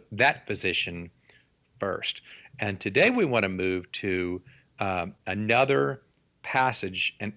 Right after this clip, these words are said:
that I believe has become a prophetic word for me to give to others that I minister to during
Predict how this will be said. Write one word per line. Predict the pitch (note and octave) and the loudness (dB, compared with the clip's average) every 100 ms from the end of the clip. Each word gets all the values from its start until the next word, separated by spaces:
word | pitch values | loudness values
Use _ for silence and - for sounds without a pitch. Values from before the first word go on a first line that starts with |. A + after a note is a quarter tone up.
| - | -4
that | G2+ | 0
I | G#2+ C#3+ | 2 2
believe | B2 A2 G#2 | 2 0 0
has | G2 F2 | -4 -6
become | F#2+ - G2 F#2 F#2+ - | -8 -6 -4 -4 -6 -6
a | F2 | -6
prophetic | - - - - A#2 A#2+ A#2+ - | -6 -12 -12 -4 -2 -2 -6 -12
word | F#2+ F#2+ G2 G2+ F2+ F2 E2+ F2+ - _ _ _ _ _ | -10 -2 0 0 -2 -4 -6 -10 -12 _ _ _ _ _
for | B2+ C3 A2+ A2 - _ _ _ _ _ _ _ | 4 6 4 0 -8 _ _ _ _ _ _ _
me | A#2 A#2 B2 F#2+ F2+ G2+ - | -2 0 2 0 -2 -6 -8
to | - A2 | -6 -6
give | - A2+ G#2+ | 0 0 0
to | - - _ | -4 -10 _
others | A2+ A2 G2+ F2+ F2 - | 2 2 2 -2 -4 -4
that | F#2 - | -4 0
I | F#2 G2 G2 G2 _ _ _ | 2 2 2 -2 _ _ _
minister | G#2+ A2+ A2+ - F2 | -2 0 0 -2 -6
to | - F2+ E2+ | -4 -6 -6
during | F2 F#2 F#2 F#2 F#2 | -6 -4 -4 -4 -8